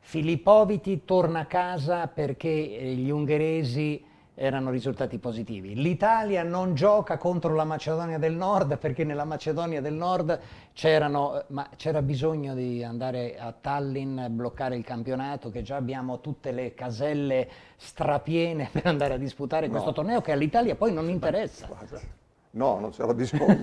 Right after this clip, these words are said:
Speaker 1: <laughs> Appunto.
Speaker 2: <laughs> È finita, la mia risposta è questa, non
Speaker 1: È
Speaker 2: c'era
Speaker 1: quella.
Speaker 2: bisogno. Perché in un momento del genere,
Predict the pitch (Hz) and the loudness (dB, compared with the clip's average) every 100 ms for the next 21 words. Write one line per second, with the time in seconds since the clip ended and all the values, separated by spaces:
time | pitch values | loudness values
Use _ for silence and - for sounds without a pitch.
0 | 202 - 160 214 196 135 120 226 240 - | 4 4 4 6 4 4 -4 -2 0 2
1 | - - - - 247 170 - 165 135 117 | 0 2 0 0 -6 -4 -2 0 2 0
2 | 117 117 123 131 123 - 147 143 143 135 | -2 -4 2 4 4 6 6 6 4 4
3 | 113 107 117 135 123 127 107 123 110 107 | 4 0 0 4 4 2 0 0 0 -2
4 | 107 - - _ _ - - _ _ 101 | -8 -16 -20 _ _ -20 -20 _ _ 0
5 | 117 120 110 113 120 120 127 123 120 120 | 4 6 6 4 2 2 4 2 4 2
6 | 101 127 139 127 113 104 101 - | 4 2 4 4 4 2 -2 -6